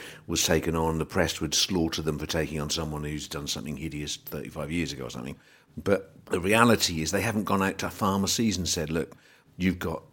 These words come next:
qualified staff instantly. You can do these set of people. They're gonna be allocated to your pharmacy. You're up to date,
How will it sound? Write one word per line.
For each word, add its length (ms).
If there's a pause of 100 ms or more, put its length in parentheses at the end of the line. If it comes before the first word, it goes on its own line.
qualified 440
staff 440
instantly. 520
You 220
can 240
do 440 (460)
these 200
set 260
of 100
people. 320
They're 120
gonna 140
be 120
allocated 540
to 100
your 100
pharmacy. 460
You're 180
up 180
to 100
date, 320